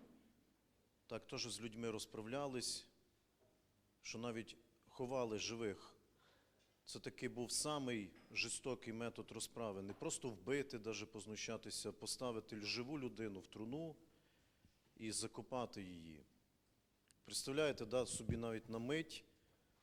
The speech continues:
очутитись в подібній ситуації. Так от, цих сім святих, яких ми сьогодні празднуємо, мучеників ефеських,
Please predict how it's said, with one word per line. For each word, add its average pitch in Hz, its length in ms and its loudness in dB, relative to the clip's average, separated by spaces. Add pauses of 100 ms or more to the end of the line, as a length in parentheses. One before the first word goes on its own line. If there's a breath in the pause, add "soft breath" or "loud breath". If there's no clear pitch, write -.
очутитись - 840 -2 (300)
в - 160 -18
подібній 117 680 -2 (180)
ситуації. 95 960 -2
Так - 220 -4
от, 165 240 2 (720 loud breath)
цих 151 280 4
сім 135 400 4 (760)
святих, 156 760 4 (1000 soft breath)
яких 120 300 -2
ми 117 60 -4
сьогодні 117 280 0
празднуємо, 139 520 0
мучеників 120 580 0
ефеських, 110 760 2